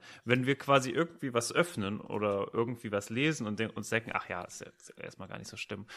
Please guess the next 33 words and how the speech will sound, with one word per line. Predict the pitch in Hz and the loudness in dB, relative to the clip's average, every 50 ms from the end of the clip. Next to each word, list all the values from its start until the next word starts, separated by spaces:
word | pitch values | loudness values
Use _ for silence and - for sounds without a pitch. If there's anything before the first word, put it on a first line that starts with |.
| - - | -12 -8
Und | - 113 110 | -2 2 2
dann | 113 - | 2 4
kommt | - - 160 180 - - - | 6 6 4 4 4 -2 -10
ein | - 117 | -4 -2
guter | 160 185 208 214 185 | 0 2 4 4 4
Freund | - - - - 113 117 120 127 117 | 4 2 4 6 8 8 8 6 4
oder | 104 101 | 2 2
eine | 98 98 107 104 | 2 2 2 0
gute | 135 165 - 165 | -2 -4 -4 -6
Freundin | - - - 104 107 110 104 92 | -4 2 4 4 6 6 2 0
vorbei | 87 - 92 85 87 90 90 101 123 135 - - - - - - - | -2 -6 -4 -2 -2 0 2 2 2 0 -4 -10 -14 -16 -16 -6 -2
und | 117 110 - 117 110 | -2 0 0 -2 -2
du | 127 120 | -4 -6
fragst | - - 127 127 - - - | 4 8 8 8 8 6 0
sie | - 95 | -4 -2
dazu | 98 - - - 139 | -4 -4 -4 -2 0
oder | 135 110 104 | 4 6 6
erwähnst | 101 98 131 156 156 - | 6 4 2 0 0 0
das | 123 - | 0 0
so | 110 107 | -2 -2
kurz | - - 127 139 151 - 117 | 2 4 6 6 6 6 4
und | 110 | 6
dann | 110 110 110 | 6 6 6
ist | 107 - - - | 4 4 6 8
so, | 117 113 107 - | 8 8 12 12
was? | - 170 208 240 233 - - - - - _ _ - - - - | 12 12 12 12 12 12 10 2 -2 -6 _ _ -14 -14 -10 -6
Was? | - 117 117 123 123 160 180 233 262 494 523 - - - - - - - - - - - - - - - | -4 -2 0 8 12 12 12 12 12 12 12 12 12 6 2 0 -4 -6 -10 -16 -14 -12 -10 -8 6 8
Das | - 147 135 | 10 10 10
ist | 175 143 - | 10 8 10
jetzt | - 110 113 - | 8 8 8 6
ja | - - | 6 6
wohl | - 107 104 | 6 6 6
nicht, | 123 113 - | 4 0 -2